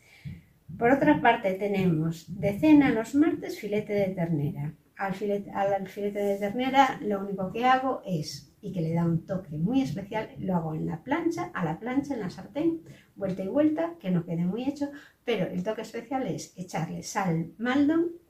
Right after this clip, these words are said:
que es cierto que es un poco más cara que la normal, pero la verdad es que dura bastante, y tabasco. El tabasco es picante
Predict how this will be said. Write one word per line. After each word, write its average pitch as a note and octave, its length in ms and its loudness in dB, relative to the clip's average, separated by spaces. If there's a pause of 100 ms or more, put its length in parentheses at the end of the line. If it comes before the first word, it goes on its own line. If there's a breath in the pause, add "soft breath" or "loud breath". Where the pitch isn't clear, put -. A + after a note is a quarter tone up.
(160)
que D#3+ 160 0
es D3 120 -4
cierto E3+ 300 -6
que F3 60 -10
es - 80 -12
un F3+ 100 -4
poco F3+ 240 -10
más E3+ 200 -2
cara F3 280 -2
que A3 100 -6
la C#4 140 2
normal, A3+ 460 0
pero D#3 120 -8
la D3 120 -6
verdad E3 180 -4
es D#3+ 80 -4
que D#3+ 120 -8
dura E3 260 -2
bastante, B3 500 -6 (340 loud breath)
y E4+ 400 2
tabasco. - 500 -4 (300)
El G3+ 100 -14
tabasco A3+ 540 0
es G#3+ 240 -4
picante D4 680 2